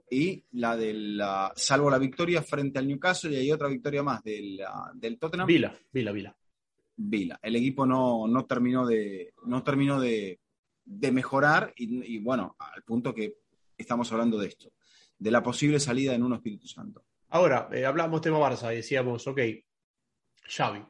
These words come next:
Speaker 2: puede salir bien, puede salir mal, puede salir de muchas formas, pero Xavi es la opción.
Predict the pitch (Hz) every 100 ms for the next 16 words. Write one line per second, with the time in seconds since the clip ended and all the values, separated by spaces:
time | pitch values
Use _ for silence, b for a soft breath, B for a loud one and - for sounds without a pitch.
0 | _ 143 135 139 156 175 214 180 147 135
1 | 139 139 180 190 180 180 139 131 120 -
2 | 123 139 139 147 165 226 233 214 208 -
3 | _ _ _ _ _ - 113 110 127 104
4 | 95 - _ 113 104 101 - -